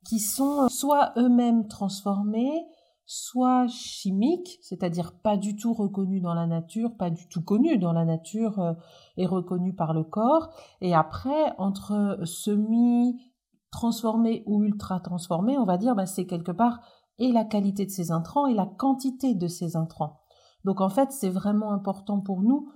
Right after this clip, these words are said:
de regarder la composition de ce que l'on mange, parce que c'est là où on va voir vraiment ce qu'il y a dans l'aliment qu'on achète.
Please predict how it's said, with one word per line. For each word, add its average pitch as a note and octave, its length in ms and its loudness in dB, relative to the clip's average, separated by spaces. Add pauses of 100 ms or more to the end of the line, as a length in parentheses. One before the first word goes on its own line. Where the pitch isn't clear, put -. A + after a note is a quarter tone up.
(160)
de F3+ 160 0
regarder A3 720 2
la G#3 100 2
composition F#3+ 580 -2
de G#3+ 80 2
ce G3+ 120 -4
que - 80 -2
l'on G3 140 2
mange, F3+ 440 0 (120)
parce E3+ 140 -6
que F#3 100 -4
c'est F#3+ 160 -2
là B3 340 2 (280)
où A3 200 0
on G#3 40 -2
va F#3+ 160 0
voir A3 500 0 (880)
vraiment A#3+ 720 4
ce - 240 -6
qu'il G3+ 260 -2
y G#3+ 100 2
a C4+ 100 2 (140)
dans C4 160 4
l'aliment A#3 460 2
qu'on G#3 200 -2
achète. F#3+ 400 -6